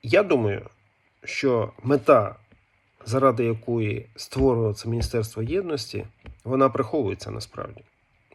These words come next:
Тому що, е, швидше за все,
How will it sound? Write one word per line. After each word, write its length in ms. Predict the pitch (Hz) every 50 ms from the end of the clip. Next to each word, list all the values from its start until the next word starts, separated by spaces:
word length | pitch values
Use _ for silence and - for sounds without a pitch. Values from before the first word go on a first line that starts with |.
| _ _ _
Тому 220 | - 127 135 139
що, 320 | 127 - - 135 120 110 110 - - - - _ _ _ _ _ _ _ -
е, 920 | 127 123 117 113 113 110 110 110 107 107 110 107 107 110 110 110 107 107 104 - - _ _ _ _ _ _ _ _ _ _ _ _ _ _ _ _ _ _ _ _ _ _ - _ _ _ _ _ _ _ _
швидше 420 | - - - 175 208 202 - 143
за 100 | 107 117
все, 360 | 117 110 - - 160 185 214